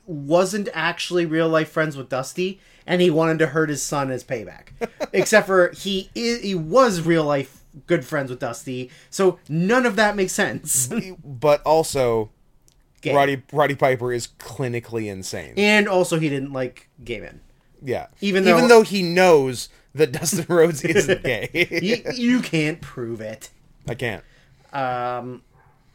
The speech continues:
Speaker 1: man, I can't believe that Piper was, uh, employed by W C W until July two thousand.
Speaker 2: Hell yeah.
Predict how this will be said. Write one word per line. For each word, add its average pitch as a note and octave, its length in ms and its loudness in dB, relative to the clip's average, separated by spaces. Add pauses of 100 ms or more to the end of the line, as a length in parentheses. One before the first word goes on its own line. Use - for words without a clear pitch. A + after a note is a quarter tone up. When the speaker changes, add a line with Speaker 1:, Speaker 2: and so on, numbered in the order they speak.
(840)
Speaker 1:
man, D3+ 240 0
I D3+ 80 -2
can't G#3+ 240 -2
believe F3+ 220 2
that E3 160 -2
Piper D#3 360 -2
was, C#3+ 220 -4 (160)
uh, D3+ 200 -6
employed C#3+ 500 -4
by C3+ 120 0
W C3+ 220 -4
C A#2+ 80 -12
W B2+ 240 -4
until B2 220 -8
July B2 480 -6
two A#2+ 160 -12
thousand. F#2 500 -16
Speaker 2:
Hell F#2+ 200 -8
yeah. G#2 220 -4